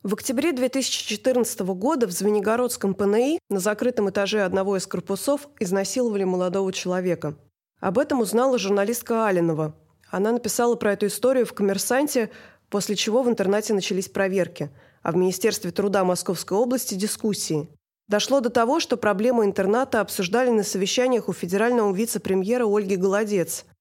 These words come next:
Алинова вспоминает: «Люди из Минтруда Московской области поначалу говорили, что журналисты ангажированные, что они охотятся за жареным. Наконец, Ольга Голодец довольно резко сказала: „Вы вообще в своём уме?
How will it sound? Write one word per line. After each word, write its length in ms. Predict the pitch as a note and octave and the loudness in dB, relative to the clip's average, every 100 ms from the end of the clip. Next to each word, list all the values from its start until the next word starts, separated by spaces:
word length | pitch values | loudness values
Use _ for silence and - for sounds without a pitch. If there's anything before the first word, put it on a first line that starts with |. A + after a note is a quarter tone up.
| _ | _
Алинова 420 | - A#3 B3+ A3+ G3 | 0 2 4 2 0
вспоминает: 760 | - - A3+ A#3 G3 E3 - _ - | -4 0 2 4 2 0 -4 _ -2
«Люди 280 | A3+ D4 C#4 | 0 2 2
из 160 | A#3+ | 2
Минтруда 540 | B3 C4+ B3 A#3+ A#3+ A#3 | 2 2 2 2 2 2
Московской 600 | G#3 - B3+ A#3+ - A#3 | 0 0 -2 0 0 2
области 460 | D#4+ D4+ G#3 - | 2 0 -2 -4
поначалу 560 | F#3 G3 G3 - C#4 B3 | -2 0 0 2 2 2
говорили, 460 | G3+ G3+ A3 C4 | 2 0 0 0
что 200 | G#3 - | -2 -2
журналисты 600 | F#3 F#3 G3 G3 C4+ - G3 | -2 0 0 0 0 0 0
ангажированные, 840 | F#3 F#3 F#3+ A3 B3+ G3 F3+ E3 | 2 2 0 2 2 2 0 0
что 200 | D#3+ G3 | 0 0
они 180 | F#3 G3 | 2 2
охотятся 520 | F#3 B3+ B3+ G#3+ - | 0 0 -2 -4 -4
за 160 | F3+ G3 | -2 0
жареным. 540 | G#3+ A3 F3+ D#3+ D3+ _ - | 2 2 2 0 -4 _ -6
Наконец, 640 | F#3+ G#3+ G3+ B3 D4+ - - _ - | -2 2 2 2 0 -6 -12 _ -2
Ольга 240 | G#3 G3+ | 0 0
Голодец 460 | F#3+ G3+ G3 A3+ G#3+ | 2 2 2 2 2
довольно 420 | G3 G3+ A3+ G#3+ | 2 4 4 4
резко 360 | G#3 B3 - A3 | 2 0 0 -2
сказала: 640 | - G#3+ G#3+ G#3+ F3+ D#3+ - - _ - | 0 0 2 2 2 -2 -8 -20 _ -2
„Вы 140 | G3+ | 2
вообще 320 | G#3 G#3 B3 | 2 2 0
в 60 | G3+ | 0
своём 440 | G#3 G3+ C4+ D4+ | 0 2 2 4
уме? 340 | A3+ G#3 E3+ | 4 4 2